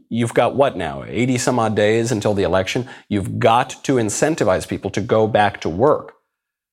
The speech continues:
You, you, you know, you keep paying out four hundred dollars per week. That's not gonna do a whole lot. It, it took us, what? It was six trillion dollars total to get us through four months. That's eighteen trillion dollars a year if we were to just keep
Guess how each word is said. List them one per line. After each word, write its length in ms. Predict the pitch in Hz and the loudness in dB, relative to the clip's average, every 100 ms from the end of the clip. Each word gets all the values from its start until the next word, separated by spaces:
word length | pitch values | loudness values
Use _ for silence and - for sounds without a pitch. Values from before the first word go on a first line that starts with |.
| _ _ - | _ _ -2
You, 80 | 113 | -2
you, 220 | 113 120 | 2 0
you 140 | - | 2
know, 200 | 143 104 - - | 0 0 -4 -6
you 120 | 123 | -6
keep 200 | - - | -4 -2
paying 220 | 170 156 | 0 0
out 100 | 127 | 0
four 200 | - 147 | 2 2
hundred 180 | 147 107 | 2 2
dollars 380 | 113 143 113 - | 4 4 2 -2
per 140 | 104 | -2
week. 260 | 110 131 90 | 0 2 0
That's 180 | 117 | 0
not 160 | 139 139 | 0 0
gonna 140 | 127 | 0
do 180 | 110 175 | 0 2
a 60 | 180 | 2
whole 180 | - 60 | 0 -6
lot. 220 | - - _ _ _ _ _ _ _ _ _ _ _ _ _ - | -10 -16 _ _ _ _ _ _ _ _ _ _ _ _ _ -2
It, 220 | 120 120 | 2 2
it 80 | 123 | 2
took 180 | - 180 | 0 2
us, 180 | 151 - | 2 2
what? 160 | 123 - | 0 0
It 40 | |
was 140 | 107 | -4
six 260 | - 196 - | 0 -2 0
trillion 300 | - 170 147 | 2 4 6
dollars 420 | 135 127 113 101 | 4 4 2 0
total 420 | - 135 107 98 - - | 0 2 2 -4 -6 -4
to 100 | 123 | 2
get 100 | 123 | 2
us 100 | 120 | 2
through 160 | 117 | -2
four 220 | 110 127 | 0 2
months. 240 | 113 110 101 | 2 2 -2
That's 140 | 107 | 0
eighteen 280 | 113 - 120 | 0 0 -2
trillion 280 | 104 110 101 | 2 2 4
dollars 280 | 101 95 92 | 2 2 0
a 40 | |
year 220 | 92 113 | 0 2
if 100 | 92 | 2
we 80 | 101 | 0
were 100 | 95 | 0
to 40 | 90 | 0
just 200 | 95 - | -4 -2
keep 220 | 123 - | -2 -4